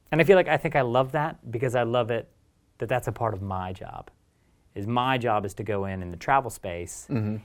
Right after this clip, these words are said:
Speaker 1: "Hey, everybody, y-, you just throw on the brakes and just be present with what's going on." And it has been my job to then document the travel experience.
Speaker 2: Mm-hmm,
Speaker 1: And
Speaker 2: mm-hmm.
Speaker 1: I, I just feel like it's a better way.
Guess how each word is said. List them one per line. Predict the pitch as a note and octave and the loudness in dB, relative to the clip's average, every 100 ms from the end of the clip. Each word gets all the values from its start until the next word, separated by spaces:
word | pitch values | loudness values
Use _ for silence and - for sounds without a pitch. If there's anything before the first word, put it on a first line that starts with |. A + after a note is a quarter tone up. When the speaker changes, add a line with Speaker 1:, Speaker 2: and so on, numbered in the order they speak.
| _ _ _ - | _ _ _ -12
Speaker 1:
"Hey, | - C#3+ | 0 2
everybody, | B2+ A2+ G2 G2 F#2 F#2+ _ _ _ _ _ _ | 2 0 -2 -4 -6 -10 _ _ _ _ _ _
y-, | B2+ A2+ - _ _ - | -16 -16 -18 _ _ -18
you | B2 G#2+ C3 D3+ | -12 -8 -4 -2
just | C3+ A2 F#2 - _ _ - | 0 -2 -2 -10 _ _ -6
throw | B2 A#2+ | -2 -2
on | B2 | -4
the | |
brakes | A#2 A#2+ A#2 - | -4 -2 -2 -6
and | A2 F#2+ | -10 -8
just | F#2+ - _ | -8 -10 _
be | A2+ | -12
present | G2+ A2+ G2+ G2 - | -4 -2 -2 -8 -12
with | A2 G2+ | -12 -8
what's | F#2+ - | -8 -8
going | F2+ F2 - | -12 -12 -12
on." | - G2+ - _ _ _ _ _ - | -14 -16 -20 _ _ _ _ _ -6
And | G#2+ G2 F#2 E2+ - | -4 -2 -4 -8 -8
it | G#2+ | -6
has | F#2+ | -6
been | G2 G#2 G2 | -8 -6 -4
my | F#2+ G2 G2+ | -2 0 -2
job | G2 F2 E2 F#2 _ _ | -2 -4 -4 -6 _ _
to | - | -12
then | G2 F#2 F2 | -8 -8 -2
document | F#2+ - - F#2+ | -2 -2 -8 -12
the | - | -12
travel | - G2+ - | -10 -8 -8
experience. | - - - - - - _ | -14 -16 -16 -16 -20 -20 _
Speaker 2:
Mm-hmm, | C3 G2+ G#2 F2+ - A2 | -4 -4 -4 -8 -4 2
Speaker 1:
And | |
Speaker 2:
mm-hmm. | F3+ F#3+ - | 4 2 2
Speaker 1:
I, | D3+ | 2
I | |
just | C#3+ C#3 | 2 0
feel | D#3+ D3 | 4 4
like | C3+ | 4
it's | A#2+ B2 | 2 0
a | |
better | A2 C3+ B2 B2 A#2 | 0 4 4 4 2
way. | A2 A2+ G#2+ G#2+ G#2+ G2+ | 4 2 2 0 -2 -4